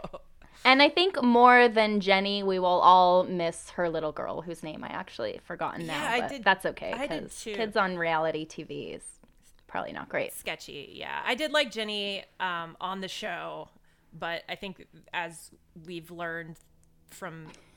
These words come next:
Speaker 2: multiple <laughs> Real Housewives that the people on the show aren't necessarily the people they are off the show.
Speaker 1: Mm-hmm.
Speaker 2: But it's
Speaker 1: And no one's gonna miss her weird husband either.
Speaker 2: Oh, God, he was terrible. Um,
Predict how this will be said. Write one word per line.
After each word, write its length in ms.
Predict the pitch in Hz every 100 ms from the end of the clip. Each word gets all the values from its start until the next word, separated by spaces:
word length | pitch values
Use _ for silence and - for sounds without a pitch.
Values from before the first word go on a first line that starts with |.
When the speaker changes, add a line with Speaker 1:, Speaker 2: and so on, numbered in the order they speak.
| _
Speaker 2:
multiple 720 | 190 208 214 - 202 175 - 226
<laughs> 80 |
Real 120 | 247 226
Housewives 560 | 196 190 220 180 185
that 160 | 208 202
the 40 |
people 300 | - 254 247
on 160 | 202 208
the 80 | 202
show 240 | - 185
aren't 160 | 190 175
necessarily 580 | 196 190 190 180 175
the 100 | 180
people 340 | 170 175 170 156
they 100 | 156
are 220 | 156 139
off 240 | 170 196
the 60 | -
show. 180 | - 190 - - - -
Speaker 1:
Mm-hmm. 500 | 202 202 196 196 180
Speaker 2:
But 220 | 208 190
it's 120 | - -
Speaker 1:
And 400 | 285 302 277 -
no 220 | 233 240 262
one's 200 | 277 247
gonna 180 | 254
miss 220 | 214 196 -
her 160 | 175
weird 340 | 165 170 160 151
husband 360 | 143 - 143 -
either. 240 | 135 -
Speaker 2:
Oh, 160 | 269 262
God, 240 | 214 156
he 100 | 180
was 140 | 220 -
terrible. 680 | - 151 151 165 - - -
Um, 480 | 185 165 151 151